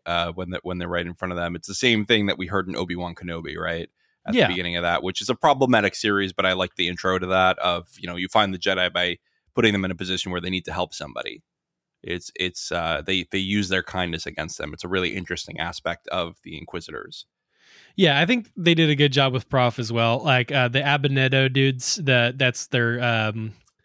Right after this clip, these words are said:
Speaker 2: uh, the, the alien race. Uh, Elo Asti was one of those in the, the Force Awakens.
Speaker 1: Okay.
Speaker 2: Um, uh, sort of, so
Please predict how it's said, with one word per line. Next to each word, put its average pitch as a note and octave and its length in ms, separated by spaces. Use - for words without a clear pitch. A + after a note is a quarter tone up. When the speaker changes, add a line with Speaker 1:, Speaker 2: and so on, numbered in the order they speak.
Speaker 2:
uh, A2 300
the, A2+ 320
the C3 220
alien B2 300
race. A#2 380
Uh, A#2 220
Elo D#3 260
Asti C3 380
was B2+ 120
one C3 140
of B2 60
those B2 320
in A#2+ 160
the, A2 280
the A2+ 80
Force - 300
Awakens. A#2 520
Speaker 1:
Okay. A2+ 200
Speaker 2:
Um, G#2+ 400
uh, A#2+ 420
sort E3 180
of, C#3+ 140
so D3 240